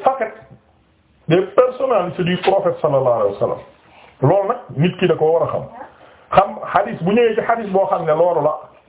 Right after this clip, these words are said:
ak hadith boo xamante ne nii, bon, Yonent bi sallallahu alayhi wa sallam, jëf joo xam ne, ndax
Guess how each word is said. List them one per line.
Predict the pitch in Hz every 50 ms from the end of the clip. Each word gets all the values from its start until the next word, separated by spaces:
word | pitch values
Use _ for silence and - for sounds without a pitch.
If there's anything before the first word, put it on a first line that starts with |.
| 269 269 - - - - - - -
ak | 202 - - -
hadith | 254 254 277 - -
boo | 220 220 220 -
xamante | 202 208 196 180 - - 180
ne | 170 165
nii, | 165 170 208 269 302 349 - - - 117
bon, | 139 175 175 - -
Yonent | 143 175 202 226 226
bi | - 202
sallallahu | 202 190 - -
alayhi | 185 170 -
wa | -
sallam, | 165 151 160 190 - - - - - - - - - - _ _ _ _ _ _ _ _ _ _ _ _ - - - - - - - - - - - - - - 123 127
jëf | - 269 - -
joo | 262 240 226 -
xam | - 175 170
ne, | 180 - - - -
ndax | 120 139